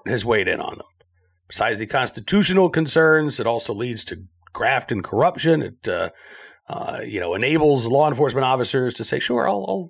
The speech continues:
I'll, I'll, I'll move your application up to the, uh, top of the list. Yeah, yeah, we'll, we'll make sure it, it, uh, it gets approved, but, uh, <clears throat> what are you gonna do for me?" We've seen that in the New York Police Department's licensing division. We're seeing it in Santa Clara County, where the, uh, Sheriff Lori Smith is facing a civil trial. Her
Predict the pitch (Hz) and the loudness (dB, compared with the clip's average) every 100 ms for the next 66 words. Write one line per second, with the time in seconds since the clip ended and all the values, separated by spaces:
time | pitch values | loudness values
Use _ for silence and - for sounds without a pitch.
0 | - - - - - - - - 160 165 | -8 -8 -6 -6 -4 0 0 -2 0 4
1 | 165 139 143 135 127 120 143 139 127 120 | 6 4 2 4 2 -2 -2 -2 0 0
2 | 151 - 127 107 92 95 123 110 113 175 | -2 -4 -6 -4 -4 -2 -2 0 0 0
3 | 226 - 127 127 123 127 226 247 - - | -2 -6 -6 -4 -4 -4 0 -2 -2 -20
4 | - - 277 226 - 196 175 156 147 156 | -2 2 2 2 4 4 4 0 0 2
5 | 151 147 156 - 131 190 240 147 131 - | 2 2 2 0 2 4 4 2 -4 0
6 | 135 113 - 135 170 143 90 85 _ _ | 0 0 -2 -6 -4 -4 -6 -12 _ _
7 | _ _ - - 123 120 107 123 110 120 | _ _ -14 -6 -2 -2 0 -2 -2 -2
8 | 202 - _ _ _ - - - - _ | -4 -6 _ _ _ -20 -20 -20 -20 _
9 | - 131 131 104 98 123 160 - 143 185 | -4 0 0 0 0 2 2 2 0 2
10 | 170 180 170 170 170 175 165 175 165 175 | 2 0 2 2 2 2 2 0 2 2
11 | 180 180 180 - 120 117 110 - 151 151 | 4 4 2 0 0 0 0 0 0 0
12 | 139 - 131 123 151 151 147 143 127 180 | -2 -2 -4 -2 -2 -2 0 0 0 -2
13 | 170 175 156 135 127 123 117 117 151 127 | 0 2 4 4 4 2 0 2 2 2
14 | 131 120 107 175 175 - 127 113 143 127 | 0 0 0 4 4 4 0 0 0 0
15 | 131 117 175 170 165 170 160 160 127 120 | 0 2 2 2 2 2 2 2 2 -2